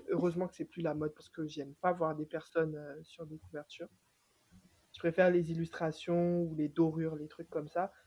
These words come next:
Mais ouais, moi, enfin, quand la couverture est moche, franchement, je le prends en seconde main. Genre, vraiment, je, j'ai le seum de dépenser, genre, vingt euros le prix d'un brochet dans un livre qui a une, une couverture moche. Ça me fout le seum.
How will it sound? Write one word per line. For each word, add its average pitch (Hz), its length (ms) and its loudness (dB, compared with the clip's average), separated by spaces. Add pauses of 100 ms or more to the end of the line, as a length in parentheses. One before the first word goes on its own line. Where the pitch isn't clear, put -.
Mais 170 80 4
ouais, 202 180 10
moi, 190 240 10
enfin, 165 300 -2
quand 208 140 4
la 208 140 10
couverture 185 420 2
est 180 60 6
moche, 175 240 6
franchement, 175 340 0
je 165 80 -6
le 165 80 2
prends 180 220 0
en 175 60 -2
seconde 175 340 -2
main. 165 180 0
Genre, 170 160 2
vraiment, 170 320 4
je, - 160 -8
j'ai 170 200 0
le 156 120 -4
seum 214 340 4 (520)
de 165 40 4
dépenser, 175 680 4 (180)
genre, 160 160 4
vingt 196 260 12
euros 196 200 10
le 180 120 6
prix 214 200 0
d'un 170 180 4
brochet 151 500 -2 (440)
dans 160 200 2
un 156 80 2
livre 233 220 4
qui - 100 4
a 160 40 8
une, 151 400 2
une 156 160 -2
couverture 160 460 0
moche. 240 380 2 (580)
Ça - 340 -2
me 156 80 -4
fout - 180 0
le 247 60 -4
seum. 190 260 4